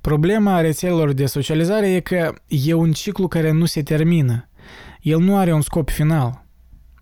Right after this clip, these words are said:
Păi, are un scop însă pentru companii care dețin datele noastre, ci nu pentru noi.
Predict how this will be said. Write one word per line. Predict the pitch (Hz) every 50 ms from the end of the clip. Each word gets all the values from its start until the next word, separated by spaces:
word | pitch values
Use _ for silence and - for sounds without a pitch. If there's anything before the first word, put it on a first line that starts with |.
| _ -
Păi, | - 208 226 220 214 -
are | - - 202 208 196 180
un | 160 147
scop | 135 - - 180 160 -
însă | 165 151 - 156
pentru | 143 160 151 147 151 147
companii | - 165 160 143 - 165 170 165 147 127 117
care | - - 127 127
dețin | 123 127 123 - - 135 131
datele | 131 127 - 135 135
noastre, | 143 147 139 123 - - 127
ci | 123 -
nu | 139 135 127
pentru | - 131 123 - 143
noi. | 143 139 123 120 117